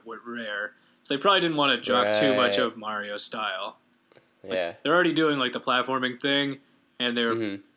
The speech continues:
Speaker 1: probably just like, "Oh, look, like, no, like, Donkey, he's different. Like, he, he does all this shit, and he's got all these animal friends, and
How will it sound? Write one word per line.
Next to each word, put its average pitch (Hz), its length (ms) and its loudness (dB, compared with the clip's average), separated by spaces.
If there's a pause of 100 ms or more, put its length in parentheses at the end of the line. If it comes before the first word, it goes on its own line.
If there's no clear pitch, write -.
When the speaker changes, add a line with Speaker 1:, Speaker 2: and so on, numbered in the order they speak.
(120)
Speaker 1:
probably 147 240 2
just 127 160 -2
like, 127 240 0
"Oh, 202 340 4
look, 208 200 2
like, 202 180 0
no, 226 300 4
like, 214 240 0
Donkey, 214 320 0
he's 208 200 -4
different. 254 560 4
Like, 180 240 4
he, 208 300 -4
he 190 140 -12
does 214 260 2
all 240 120 6
this 277 180 4
shit, 240 240 6
and 208 80 0
he's 180 120 2
got 202 120 4
all 220 80 4
these 226 100 2
animal 247 300 4
friends, 185 680 2
and 156 200 -10